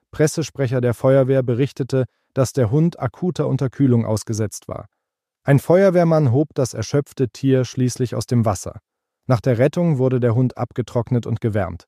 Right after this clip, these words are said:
Gemeinsam mit seiner Besitzerin wurde er nach Hause gebracht.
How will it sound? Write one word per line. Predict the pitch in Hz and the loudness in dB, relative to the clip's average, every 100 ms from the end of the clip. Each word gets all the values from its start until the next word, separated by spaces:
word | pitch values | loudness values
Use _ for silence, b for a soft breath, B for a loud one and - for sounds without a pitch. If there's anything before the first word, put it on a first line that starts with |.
| _ _ _ _ | _ _ _ _
Gemeinsam | - 131 151 185 156 139 | 0 2 4 4 4 2
mit | 123 | 2
seiner | 123 123 | 0 0
Besitzerin | 110 110 143 - 131 131 123 | 0 0 -2 -2 -2 0 2
wurde | 123 123 | 0 -2
er | 110 | -2
nach | 117 98 | -2 -2
Hause | 127 117 110 | -2 -2 -2
gebracht. | 101 90 80 _ | -6 -8 -12 _